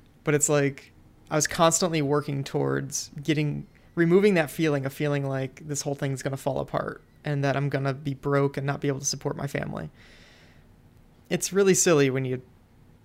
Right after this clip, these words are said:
kinda think about it, especially if you start looking at, like, some of the actual data to my business, where it's like, things are trending in the right direction. Why the hell are you so,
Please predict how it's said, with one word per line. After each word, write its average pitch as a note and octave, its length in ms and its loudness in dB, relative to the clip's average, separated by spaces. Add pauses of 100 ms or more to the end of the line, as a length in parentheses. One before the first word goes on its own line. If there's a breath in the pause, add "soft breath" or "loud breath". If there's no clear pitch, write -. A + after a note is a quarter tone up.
(180)
kinda C#3+ 200 0
think D3+ 200 2
about C3 240 0
it, D3 60 -2
especially D#3+ 460 4
if C#3+ 80 2
you D3 60 -6
start C#3+ 240 0
looking C#3+ 340 -2
at, C3 200 -4 (2250)
like, C3+ 340 -4 (240)
some - 160 -2
of D3 100 2
the C#3+ 80 4
actual C#3 280 0
data C3+ 400 2 (140)
to B2+ 460 -4 (240)
my C3+ 180 -4
business, C3 560 -6
where C#3 140 -6
it's C#3 120 -6
like, - 220 -6 (120)
things G3+ 240 0
are G3 100 8
trending G3+ 400 2
in D3+ 100 -2
the C#3+ 80 0
right D3 180 0
direction. D3 480 -2
Why C#3+ 140 -2
the D#3+ 100 -4
hell D#3 140 0
are - 20 2
you C#3+ 140 0
so, C3+ 720 0